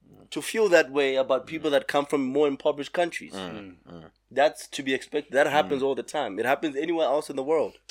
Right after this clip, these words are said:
Speaker 2: Ah, nah, true, bro.
Speaker 1: The Europeans hate it. The Americans hate it. We hate it because we are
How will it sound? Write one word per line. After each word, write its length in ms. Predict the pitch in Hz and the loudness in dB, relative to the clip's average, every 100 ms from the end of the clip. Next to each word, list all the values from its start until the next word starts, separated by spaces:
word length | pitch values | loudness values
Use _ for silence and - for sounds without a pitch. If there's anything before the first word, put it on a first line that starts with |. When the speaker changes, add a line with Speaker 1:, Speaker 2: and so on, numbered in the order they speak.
| - | -14
Speaker 2:
Ah, 160 | 85 | -12
nah, 200 | 87 92 87 | -8 -8 -8
true, 260 | - 120 101 | -6 -4 -2
bro. 300 | 95 98 - | 0 -2 -4
Speaker 1:
The 80 | 123 | -6
Europeans 480 | 127 135 165 180 | -4 -4 -4 -2
hate 220 | 160 165 160 | 2 2 2
it. 140 | 160 | -2
The 80 | 120 | -2
Americans 460 | 110 151 175 160 143 | 2 4 4 0 0
hate 200 | 151 156 | 0 -2
it. 100 | 160 - - - | -6 -14 -20 -10
We 200 | 165 165 | -6 -4
hate 220 | 135 123 | -2 -4
it 140 | 131 | -6
because 360 | 110 - 117 107 | -10 -6 -6 -4
we 120 | 143 | -6
are 260 | 180 185 226 | -2 -2 -2